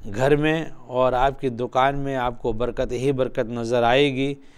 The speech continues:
और सारी हरकतें दूर हो जाएंगी। आज की इस महफ़िल का ये आखिरी सवाल है, बारहवाँ नंबर का। बारहवाँ सवाल है, जादू से बचने का अमल आप बताइए।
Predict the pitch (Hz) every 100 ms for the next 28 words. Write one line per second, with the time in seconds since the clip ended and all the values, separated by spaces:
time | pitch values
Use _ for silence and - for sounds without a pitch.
0 | - _ - 117 - - 135 151 160 135
1 | 143 127 117 139 156 120 120 110 107 101
2 | 98 95 92 - - - - - - -
3 | - - 127 139 135 - 135 131 135 -
4 | 131 127 123 117 147 135 135 120 117 117
5 | 117 135 127 151 151 - 135 131 127 120
6 | 123 123 - 117 120 127 151 147 131 127
7 | 123 113 120 135 156 _ _ - - -
8 | - - 113 131 147 165 165 165 156 143
9 | 151 160 156 160 156 - 120 123 127 139
10 | 160 - 151 117 120 120 143 147 147 147
11 | 127 123 131 131 123 110 110 98 92 90